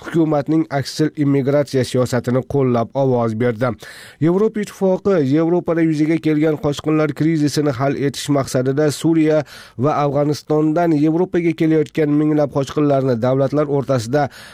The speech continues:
bo'lishtirish tashabbusini ko'targan edi. Bu tashabbus doirasida Germaniya va Fransiya minglab qochqinlarni qabul qildi, biroq Daniya,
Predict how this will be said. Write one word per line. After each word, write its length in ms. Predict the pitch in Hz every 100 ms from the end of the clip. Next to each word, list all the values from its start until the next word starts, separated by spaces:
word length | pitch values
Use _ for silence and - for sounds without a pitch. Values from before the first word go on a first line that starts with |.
| - 131
bo'lishtirish 560 | 160 165 127 156 156 -
tashabbusini 720 | 139 135 135 120 127 - 120 120
ko'targan 440 | 117 120 120 120 120
edi. 180 | 117 107 - - - -
Bu 140 | 208 196
tashabbus 520 | 180 170 165 180 147
doirasida 440 | 151 151 143 147 156 143
Germaniya 540 | 147 147 156 156 147
va 140 | 139 -
Fransiya 420 | 139 147 147 165
minglab 480 | 151 139 135 139 127
qochqinlarni 540 | 135 - 143 139 135 143 143
qabul 300 | 151 170 156
qildi, 180 | 127 120 120
biroq 240 | 135 127 120
Daniya, 480 | 123 131 143 151